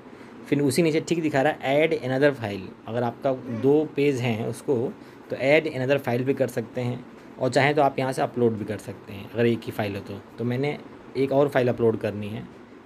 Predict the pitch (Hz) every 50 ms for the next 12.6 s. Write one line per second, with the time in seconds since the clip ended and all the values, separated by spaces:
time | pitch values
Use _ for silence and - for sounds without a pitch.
0 | - - 113 - - 143 123 127 123 120 - 139 131 131 131 120 120 - 120 117
1 | 123 127 120 - 123 117 120 117 117 120 120 117 120 110 - 117 120 117 - -
2 | - - - - - - - - - - - 113 110 110 110 113 110 110 117 113
3 | - 123 110 120 120 113 113 113 120 120 - 135 127 127 - 123 120 120 117 120
4 | 120 113 - 156 156 127 117 117 110 - 107 107 - - 123 120 117 - 113 113
5 | 117 117 - 123 120 123 123 127 131 131 135 220 - - - - - - - -
6 | - - - - - - - - - - - - - - - - - - - -
7 | - - - - - - - - - - - - - - - - - - - -
8 | - - - - - - - - - - - - - - - - - - - -
9 | - - - - - - - - - - - - - - - - - - - -
10 | - - - - - - - - - - - - 110 110 107 107 104 104 101 101
11 | 101 - - - - - - - - - - - - - - - - - - -
12 | - - - - - - - - 113 117 104